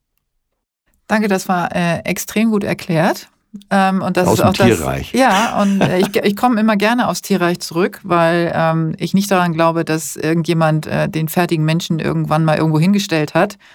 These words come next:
Speaker 1: gesagt hat: "So, Mensch, <laughs> du heißt Mensch und du fo-, pflanzt dich jetzt mal fort", sondern, äh, dass wir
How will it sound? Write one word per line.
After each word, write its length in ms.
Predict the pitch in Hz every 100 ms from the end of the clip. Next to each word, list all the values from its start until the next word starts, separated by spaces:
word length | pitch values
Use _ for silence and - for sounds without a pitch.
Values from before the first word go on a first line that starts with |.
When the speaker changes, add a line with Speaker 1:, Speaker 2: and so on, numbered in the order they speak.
| _
Speaker 1:
gesagt 260 | 160 160 170
hat: 100 | 156
"So, 140 | 175
Mensch, 380 | 170 175 - - _ - - -
<laughs> 460 | 185 - - - -
du 100 | 175
heißt 240 | 170 175 165
Mensch 260 | 190 208
und 200 | - 170
du 180 | 170 151
fo-, 300 | - 170 -
pflanzt 260 | - 180 175
dich 80 | 170
jetzt 160 | 156
mal 120 | 160 151
fort", 260 | 180 214
sondern, 440 | 175 160 160 156 151
äh, 240 | 156 156
dass 220 | 156 151
wir 260 | 165 156